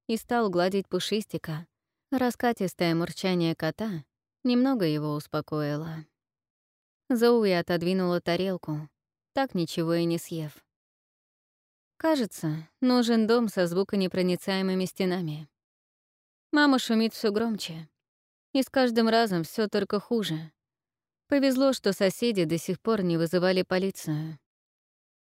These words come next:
"Боже. Зоуи. Не надо". Она поджала свои пухлые губы так,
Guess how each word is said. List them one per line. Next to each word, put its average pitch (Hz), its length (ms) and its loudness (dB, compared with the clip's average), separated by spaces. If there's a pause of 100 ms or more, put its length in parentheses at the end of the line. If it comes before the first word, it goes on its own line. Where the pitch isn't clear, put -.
(240)
"Боже. 160 480 -4 (1040)
Зоуи. 175 760 2 (840)
Не 220 220 2
надо". 165 520 -2 (840)
Она 254 260 2
поджала 196 500 0
свои 170 280 0
пухлые 185 460 0
губы 175 300 0
так, 196 400 -10